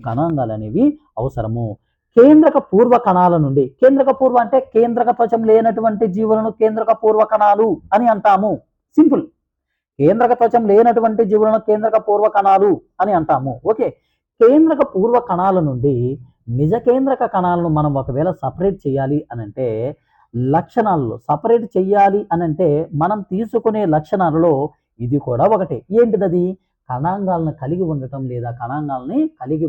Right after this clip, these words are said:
ఉండకపోవడము. వీటిలో కొన్ని కణాంగాలను ఎలక్ట్రానిక్ సూక్ష్మదర్శినిలో మాత్రమే కనిపిస్తాయి. ఇప్పుడు కణాన్ని, ఇప్పుడు ఇది ఒక కణము, ఈ కణాన్ని మనం సూక్ష్మదర్శిని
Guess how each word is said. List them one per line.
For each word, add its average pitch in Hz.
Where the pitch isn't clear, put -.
ఉండకపోవడము. 120
వీటిలో 302
కొన్ని 220
కణాంగాలను 196
ఎలక్ట్రానిక్ 208
సూక్ష్మదర్శినిలో 165
మాత్రమే 175
కనిపిస్తాయి. 135
ఇప్పుడు 165
కణాన్ని, 196
ఇప్పుడు 196
ఇది 175
ఒక 202
కణము, 170
ఈ 233
కణాన్ని 226
మనం 214
సూక్ష్మదర్శిని 190